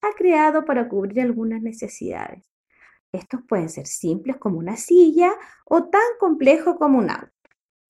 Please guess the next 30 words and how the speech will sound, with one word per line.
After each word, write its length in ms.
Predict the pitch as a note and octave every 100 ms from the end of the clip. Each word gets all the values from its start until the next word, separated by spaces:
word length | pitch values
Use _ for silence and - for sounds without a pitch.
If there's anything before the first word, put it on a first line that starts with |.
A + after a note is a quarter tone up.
| _ _ _ _ _
Los 220 | - G3 C#4+
objetos 400 | C#4+ D4 D4 E4+
que 120 | F#4+
usamos 420 | F#4 G4 F4+ F#4
todos 260 | - F#4 F#4
los 220 | F#4 F#4
días 200 | F4+ F#4
están 240 | - E4
hechos 260 | D4+ D#4 F4
de 80 | E4
distintos 480 | C4+ - C4 B3+ D4+
materiales, 720 | D#4+ E4 E4+ G4 G#4+ B3+ A#3+
tales 240 | A3 A3
como 240 | A3+ F#3+ F3+
metal, 920 | F3 - G#3 C4 D4 C#4+ C#4+ C#4+ C4+
plástico, 720 | - A3 B3+ C4+ - B3 -
madera, 580 | A#3 F3+ E3+ A3 B3 A#3+
vidrio, 640 | G3 G#3+ A3+ A3+ A#3+ A#3+ A#3+
tela, 380 | G#3 G#3+ A3+ -
entre 340 | G#3 G3+ -
otros. 260 | - - _ _ _ _ _ _ - - _ _
El 140 | F#3
material 500 | E3+ E3 F3+ G3 G3+
adecuado 720 | A#3 C4+ D4 F4 E4+ E4 E4 E4+
permite 560 | D4+ D4 D#4 D#4+ F4+
que 100 | F4
el 100 | C#4+
objeto 540 | C4+ - C#4 C#4 D4+ D4
tenga 340 | C4 B3 A#3 G#3
más 520 | A3 D4 F4 -